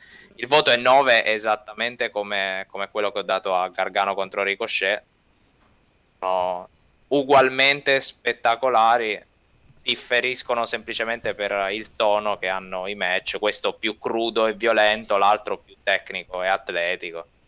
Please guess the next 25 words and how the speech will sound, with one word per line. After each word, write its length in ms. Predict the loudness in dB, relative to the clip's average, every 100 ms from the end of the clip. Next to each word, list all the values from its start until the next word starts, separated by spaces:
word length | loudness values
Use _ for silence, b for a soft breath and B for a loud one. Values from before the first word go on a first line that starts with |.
| _ _ _ _ _ _ _ _ _
Quindi 200 | -6 0
è, 380 | 0 2 -2 -6
per 140 | -14 -4
me 100 | -2
è 40 |
una 160 | 0 -2
questione 360 | -4 -2 -2
di 120 | -2 -4
gusti, 540 | -8 -8 -8 -8 -8 _ _ _ _
decidere 480 | -2 0 2 2 2
quale 220 | 4 4
dei 180 | 0 -2
due 160 | -4
è 40 | -4
il 40 |
migliore. 460 | -6 -6 -8 -10 _ _ _ _ -4
Per 120 | 0
me 280 | 4 4 4
è 40 |
stato 260 | 0 -4 -6
migliore 340 | -6 -4 -6
questo, 680 | -6 -14 -16 -16 -14 -14 -12
per 220 | -2 -2 0
la 460 | 0 -2 -2 -2
narrazione, 840 | -2 -2 -4 -4 -6 -4 -4 -6